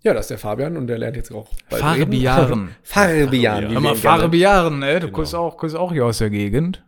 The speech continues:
Speaker 2: Ist das
Speaker 3: Ja,
Speaker 2: richtig?
Speaker 3: ich komm
Speaker 2: Kommst
Speaker 3: auch
Speaker 2: du,
Speaker 3: aus
Speaker 2: ne?
Speaker 3: Köln.
Speaker 2: Ja, weißt du, was ich meine?
Speaker 3: Ja,
Speaker 2: Köln,
Speaker 3: richtig,
Speaker 2: ne?
Speaker 3: richtig.
Speaker 2: Köln, schön.
Speaker 3: Genau. Ja, Köln ist eine schöne Stadt.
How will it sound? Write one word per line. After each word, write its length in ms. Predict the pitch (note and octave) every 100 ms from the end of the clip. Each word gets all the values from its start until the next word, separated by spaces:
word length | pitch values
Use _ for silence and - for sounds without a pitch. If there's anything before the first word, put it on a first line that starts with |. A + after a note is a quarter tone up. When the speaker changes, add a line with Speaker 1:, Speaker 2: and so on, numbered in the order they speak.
| _
Speaker 2:
Ist 140 | A2+
das 60 | B2+
Speaker 3:
Ja, 60 | A2+
Speaker 2:
richtig? 400 | A#2 G3 A#3+ -
Speaker 3:
ich 180 | - -
komm 140 | A2+
Speaker 2:
Kommst 260 | B2 C3 -
Speaker 3:
auch 60 | D#2+
Speaker 2:
du, 0 |
Speaker 3:
aus 40 |
Speaker 2:
ne? 100 | F#2+ D#2+
Speaker 3:
Köln. 120 | D2
Speaker 2:
Ja, 340 | E2 D2 A2
weißt 180 | G#2+ F#2+
du, 60 | G2+
was 60 |
ich 120 | F2+ F#2
meine? 300 | A#2 G#2 -
Speaker 3:
Ja, 80 | -
Speaker 2:
Köln, 180 | A2+ A#2
Speaker 3:
richtig, 340 | C#2 - - -
Speaker 2:
ne? 80 |
Speaker 3:
richtig. 260 | E2+ B2+ - - - _ - -
Speaker 2:
Köln, 240 | G#2 F#2+ -
schön. 280 | - A1+ -
Speaker 3:
Genau. 260 | - B1+ - - -
Ja, 160 | D#2 F#2+ - _
Köln 260 | F#2 E2 D2+
ist 180 | -
eine 140 | - -
schöne 380 | - G2 D#2 -
Stadt. 380 | - - -